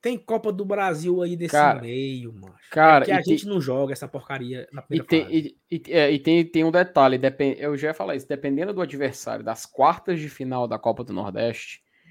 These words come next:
Speaker 2: e ele tendo o calendário livre, poderia sim adiantar pra março, entende? Poderia. Só que a... nas quartas de final, é, ca-, ele tem que, ele tem que adiantar porque a gente vê que na primeira semana de abril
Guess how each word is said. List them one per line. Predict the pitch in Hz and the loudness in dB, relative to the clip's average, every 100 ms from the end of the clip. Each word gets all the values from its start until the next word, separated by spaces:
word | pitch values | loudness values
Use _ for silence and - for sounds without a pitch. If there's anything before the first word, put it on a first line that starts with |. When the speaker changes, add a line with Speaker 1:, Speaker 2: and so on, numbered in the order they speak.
| _ - | _ -4
Speaker 2:
e | 135 | -2
ele | 151 | -2
tendo | - 151 | -2 -4
o | 165 | -2
calendário | 147 139 131 123 120 | 0 0 0 -2 -2
livre, | 110 120 147 127 110 - _ _ _ | -6 -10 -10 -10 -14 -16 _ _ _
poderia | 175 165 175 170 170 214 262 247 | 0 4 6 6 2 -4 -2 -2
sim | - - - 151 165 - | -4 -10 -8 -8 -8 -6
adiantar | 160 151 175 165 - 131 - | -6 -2 -2 -2 0 -2 -2
pra | 185 | -2
março, | 208 143 - - _ _ - | 0 0 -2 -20 _ _ -20
entende? | - 107 127 - _ _ _ _ _ | -12 -10 -10 -14 _ _ _ _ _
Poderia. | 135 180 196 135 - _ _ _ _ | -6 -4 -4 -4 -8 _ _ _ _
Só | - - 185 202 | -14 -2 0 0
que | 196 156 - - _ 135 | -2 -2 -2 -8 _ -6
a... | 127 123 123 120 117 110 - | -2 0 2 0 0 -4 -6
nas | 127 - | -10 -4
quartas | 180 202 185 | -2 -2 -6
de | 180 | -8
final, | 185 143 127 143 - _ _ _ _ _ | -4 0 2 0 -2 _ _ _ _ _
é, | - 117 113 113 113 110 107 104 101 98 _ - | -8 -4 -4 -4 -4 -4 -6 -8 -8 -12 _ -4
ca-, | 135 139 - 135 | 2 2 0 -8
ele | 139 135 | -8 -4
tem | 143 | -4
que, | 135 | -2
ele | 139 139 | -4 -4
tem | 139 | -4
que | |
adiantar | 135 139 135 143 165 | -2 -2 0 0 -2
porque | 185 - 151 | -8 -8 -4
a | 135 135 | -2 -2
gente | 127 - 143 | -6 -10 -8
vê | 139 | -8
que | 139 | -8
na | 131 | -10
primeira | 139 139 190 | -6 -4 -4
semana | 226 - - 165 160 | -4 -8 -8 -6 -6
de | 139 | -4
abril | 113 131 175 131 | -4 -2 -2 -4